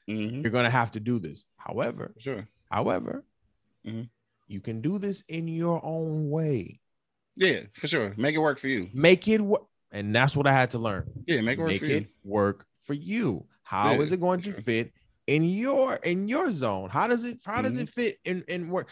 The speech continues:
Speaker 2: For me, I work a lot off my phone. So
Speaker 1: Yeah.
Speaker 2: my thing is, okay, I can post a Zoom, I can post a video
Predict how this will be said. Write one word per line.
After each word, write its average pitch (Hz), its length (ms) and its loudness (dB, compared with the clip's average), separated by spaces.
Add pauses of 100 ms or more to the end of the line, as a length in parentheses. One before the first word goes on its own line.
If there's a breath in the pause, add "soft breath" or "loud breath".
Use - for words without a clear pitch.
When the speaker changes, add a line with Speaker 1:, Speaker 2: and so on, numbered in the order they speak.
(140)
Speaker 2:
For 196 120 6
me, 226 220 2
I 202 160 4
work 196 220 2
a 160 60 -2
lot 156 180 4
off 127 140 2
my 123 180 0
phone. 110 300 -2 (580 soft breath)
So 175 140 8
Speaker 1:
Yeah. 180 60 8
Speaker 2:
my 226 160 8
thing 196 300 2
is, 165 280 4
okay, 202 320 -2
I 220 100 -2
can 220 120 -8
post 175 260 -2
a 143 60 -6
Zoom, 143 240 -2
I 190 100 -2
can 185 140 -8
post 180 240 -4
a 143 40 -2
video 92 400 -4